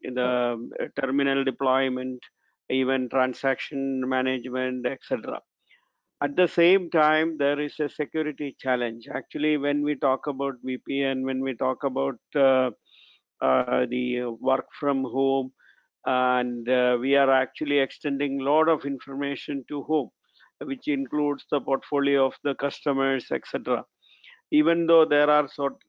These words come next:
certain kind of a rules and regulation, it is a challenging time in terms of security and its standards. We may have to redefine it. We may have to find other means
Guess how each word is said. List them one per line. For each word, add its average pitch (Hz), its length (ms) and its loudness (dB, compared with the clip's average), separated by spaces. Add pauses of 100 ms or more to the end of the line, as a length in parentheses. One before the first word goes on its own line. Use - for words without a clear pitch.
certain 139 340 -4
kind 143 300 2
of 135 160 -8
a 139 100 -4
rules 139 380 -6
and 127 160 -6
regulation, 135 760 -2 (400)
it 139 160 -4
is 143 240 -2
a 139 300 2 (100)
challenging 151 600 0
time 139 400 2
in 131 160 -6
terms 135 340 -4
of 127 140 -6
security 139 720 -6
and 135 200 0
its 123 160 -10
standards. 123 680 -2 (280)
We 147 120 2
may 147 180 2
have 139 300 0
to 139 100 -2
redefine 143 720 -2
it. 143 100 -8 (420)
We 143 100 0
may 139 220 -2
have 139 260 2
to 139 140 -6
find 135 420 -2
other 131 320 0
means 131 380 -6